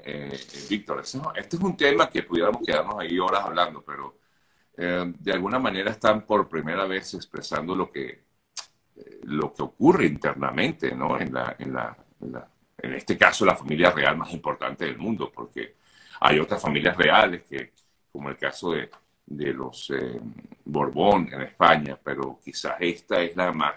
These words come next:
llamativa, siempre como que todo lo que hicieron. Además que hay toda... a mí me impacta bien, viendo un poco lo que ha sido el documental, cómo hay además, eh,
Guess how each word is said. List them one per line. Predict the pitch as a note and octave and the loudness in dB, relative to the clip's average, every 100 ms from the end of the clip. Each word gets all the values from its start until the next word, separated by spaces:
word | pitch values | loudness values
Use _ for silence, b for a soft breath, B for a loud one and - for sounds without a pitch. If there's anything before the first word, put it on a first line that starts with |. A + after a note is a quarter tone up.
| - | -2
llamativa, | F2+ D#2+ C#2 - G2 C#2+ A#1 - | -2 0 -4 -6 -4 -4 -6 -12
siempre | - C#2 C#2 D#2+ - | -10 -10 -6 -6 -6
como | C#2 C#2+ - | -8 -14 -12
que | C2+ A#1+ - _ _ _ - | -12 -12 -18 _ _ _ -2
todo | E2 F2 | 4 4
lo | F2+ | 4
que | - | -2
hicieron. | - - F2 C#2+ C2+ | -8 0 0 0 -2
Además | C#2+ D#2 D#2+ | -2 -2 -2
que | - | 2
hay | A2 G#2+ | 2 4
toda... | A#2 A#2 A#2+ - b b | 2 4 2 0 b b
a | - | -2
mí | C3+ F3 | 0 2
me | C#3+ | 2
impacta | G#2 - A#2+ A2 A#2+ G2+ | 2 6 6 6 2 -2
bien, | F#2 F#2+ D2+ | -2 -4 -8
viendo | E2 F#2 A#2+ | -8 -6 -4
un | G#2 | -6
poco | - F#2+ F#2+ | -4 -4 -2
lo | E2+ | -4
que | - | -6
ha | D2+ | -12
sido | F2 F2+ F2+ | -12 -12 -12
el | - D#2+ D2 | -8 -10 -10
documental, | D2 - C#2+ C2 - E2+ A2 - _ _ _ - | -16 -16 -18 -12 0 2 2 -2 _ _ _ -6
cómo | D#2+ D#2+ F#2+ B2 G#2+ E2 A1+ | -2 0 0 2 0 0 0
hay | D2 D2+ G#2 B2+ G2+ | 0 0 -2 -2 -2
además, | D2 D2 D2 D2+ F#2+ A#2 - - - | -4 -4 -4 -2 -2 -4 -8 -12 -10
eh, | D#2+ D#2 C#2+ C#2 | -6 -6 -6 -8